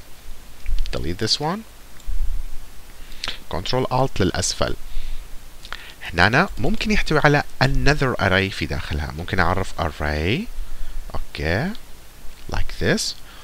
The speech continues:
وأضع في داخلها م-، مثلًا، آه، A، B،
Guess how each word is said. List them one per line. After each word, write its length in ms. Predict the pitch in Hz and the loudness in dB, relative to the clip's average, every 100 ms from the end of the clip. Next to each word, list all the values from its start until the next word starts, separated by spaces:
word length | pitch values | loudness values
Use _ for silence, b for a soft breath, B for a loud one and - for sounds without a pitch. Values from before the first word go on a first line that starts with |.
| B B | B B
وأضع 240 | 104 127 | 4 4
في 180 | - 120 | 4 4
داخلها 640 | 98 95 120 113 107 104 | 6 6 6 4 4 4
م-، 120 | 107 98 87 95 95 95 | 2 -2 -8 -8 -4 -4
مثلًا، 840 | 104 - 90 87 87 85 82 82 | -2 0 4 4 4 4 2 2
آه، 240 | 82 82 82 - B B B B B - - - - - - - - - - - - - - - - - - | -2 -4 -4 -6 B B B B B -14 -12 -12 -8 -8 -6 -8 -8 -6 -6 -6 -8 -8 -2 -2 -2 -8 -2
A، 240 | 85 82 90 139 - - - - - - - - - - - - - - - - - - - - - - - - - - - - | 2 2 0 -6 -12 -16 -14 -8 2 6 8 8 4 2 2 2 4 4 4 4 2 0 0 0 0 -2 -4 -6 2 4 6 4
B، 300 | 90 82 101 | -2 -2 -4